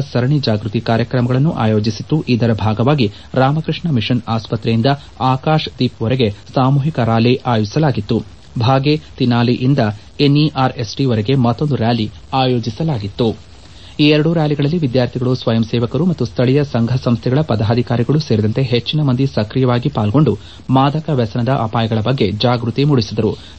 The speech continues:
ಜನರಲ್ಲಿ ಜಾಗೃತಿ ಮೂಡಿಸಲು ಬೀದಿ ನಾಟಕಗಳನ್ನು ಕೂಡ ಆಯೋಜಿಸಲಾಗಿತ್ತು. ಐಸಿಸಿ ಪುರುಷರ ಟಿ ಟ್ವೆಂಟಿ ವಿಶ್ವಕಪ್ ಕ್ರಿಕೆಟ್ ಟೂರ್ನಿಯಲ್ಲಿ ನಾಳೆ ಬೆಳಗ್ಗೆ ಟ್ರಿನಿಡಾಡ್ನ ಟರುಬಾದಲ್ಲಿರುವಂತಹ ಬ್ರಿಯಾನ್ ಲಾರಾ ಕ್ರೀಡಾಂಗಣದಲ್ಲಿ ನಡೆಯಲಿರುವ ಮೊದಲ ಸೆಮಿಫೈನಲ್ನಲ್ಲಿ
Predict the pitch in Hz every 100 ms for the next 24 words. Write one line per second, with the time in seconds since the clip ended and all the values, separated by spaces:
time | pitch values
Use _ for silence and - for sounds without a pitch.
0 | 123 127 131 127 120 190 123 113 113 117
1 | 110 110 - 147 104 127 120 113 117 127
2 | 156 143 139 151 190 135 101 - - -
3 | 135 131 120 - 180 170 95 101 127 110
4 | - - - - - - - - - -
5 | - - - 143 151 165 156 165 131 123
6 | 131 131 127 123 - 117 135 113 104 -
7 | 123 - 123 113 120 113 104 110 123 -
8 | - 113 123 151 131 104 113 104 98 123
9 | 123 117 110 113 151 - - - - -
10 | 147 147 156 160 156 127 120 117 131 123
11 | 113 113 120 127 107 104 117 - 101 117
12 | 120 113 113 131 127 104 104 110 117 110
13 | 110 123 143 - 104 127 107 101 101 143